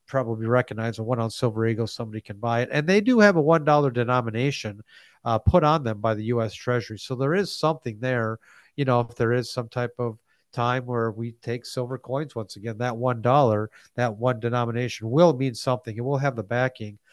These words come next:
of the U S Treasury. And that is very important to a lot of people. For some people, they're just getting into it to have the silver, right? So if you're just looking to have the silver, uh, and you're looking to spend,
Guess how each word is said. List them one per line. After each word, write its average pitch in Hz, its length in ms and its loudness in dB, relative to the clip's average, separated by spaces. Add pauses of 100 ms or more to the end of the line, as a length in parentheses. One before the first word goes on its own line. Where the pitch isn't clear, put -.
(200)
of 107 160 -4
the 110 120 -2
U 127 140 4
S 110 120 0
Treasury. 104 540 -2
And 104 80 -6
that 175 140 2
is 160 120 2
very 135 260 2
important - 560 -8 (100)
to 113 140 -8
a 104 100 -8
lot 107 120 -6
of - 80 -14
people. 117 340 -10 (240)
For 123 100 -8
some 196 220 0
people, 220 300 2
they're 185 140 2
just 190 260 -4
getting 180 240 0
into 185 240 4
it 180 120 2
to 160 100 2
have 170 200 4
the 135 80 -4
silver, 175 520 -2 (340)
right? 135 320 4
So - 140 -2
if 135 160 -6
you're 220 100 0
just 214 260 -4
looking 185 260 -2
to 156 80 -2
have 160 200 0
the 175 80 -8
silver, 143 520 -2 (320)
uh, 135 440 4
and 131 100 -2
you're 165 140 4
looking 165 280 4
to 143 60 -2
spend, 139 540 -2